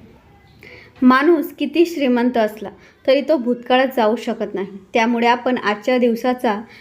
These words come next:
आणि आपल्या आयुष्यात येणाऱ्या पुढील सगळ्या दिवसाचा चांगला उपयोग केला पाहिजे. तीन, या जगातील सगळ्यात मोठी गोष्ट कोणती? दुसऱ्याने सांगितले की पृथ्वी, पर्वत, सूर्य. आई म्हणाली, "जगातील सगळ्यात मोठी गोष्ट म्हणजे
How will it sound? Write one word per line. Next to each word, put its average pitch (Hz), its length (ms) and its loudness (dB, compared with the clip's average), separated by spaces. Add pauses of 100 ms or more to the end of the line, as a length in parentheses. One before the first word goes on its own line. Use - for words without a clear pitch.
(120)
आणि 285 180 2
आपल्या 285 360 2
आयुष्यात 262 440 0
येणाऱ्या 254 360 -2
पुढील 262 380 -2
सगळ्या 233 420 0
दिवसाचा 247 520 -2
चांगला 220 420 0
उपयोग 226 280 -2 (120)
केला 208 220 0
पाहिजे. 208 420 -8 (600)
तीन, 247 320 0
या 277 120 2
जगातील 277 500 0
सगळ्यात 254 500 -2
मोठी 285 360 -2
गोष्ट 233 380 0
कोणती? 202 500 -6 (600)
दुसऱ्याने 254 580 2
सांगितले 254 600 -2
की 247 160 -4
पृथ्वी, 269 520 -4 (420)
पर्वत, 262 680 0
सूर्य. 226 400 -2 (840)
आई 233 240 0
म्हणाली, 269 720 -2
"जगातील 226 440 -2
सगळ्यात 226 500 -4
मोठी 240 280 -2
गोष्ट 240 340 0
म्हणजे 262 500 -2